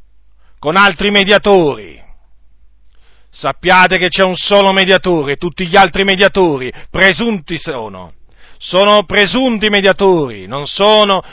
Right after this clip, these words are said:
non sono affatto veri mediatori. Sono persone che non possono in nessuna maniera riconciliare l'uomo con Dio, sono degli impostori. Chiunque si definisce,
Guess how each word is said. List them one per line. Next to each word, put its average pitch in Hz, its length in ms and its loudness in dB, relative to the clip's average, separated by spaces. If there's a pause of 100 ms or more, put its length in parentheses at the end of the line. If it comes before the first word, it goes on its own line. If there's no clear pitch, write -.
(100)
non 165 200 -6
sono 214 260 2
affatto 202 460 0
veri 175 240 -2
mediatori. 139 840 -6 (680)
Sono 196 720 0 (240)
persone 180 880 2
che 175 120 -2
non 180 180 -2
possono 202 420 0
in 190 100 -2
nessuna 202 500 -2
maniera 190 720 0 (200)
riconciliare 175 1080 -2
l'uomo 175 400 2
con 175 240 -6
Dio, 156 340 -4
sono 180 300 -2
degli 175 220 -6
impostori. 139 880 -6 (340)
Chiunque 202 800 -2
si 156 160 -14
definisce, 175 960 -6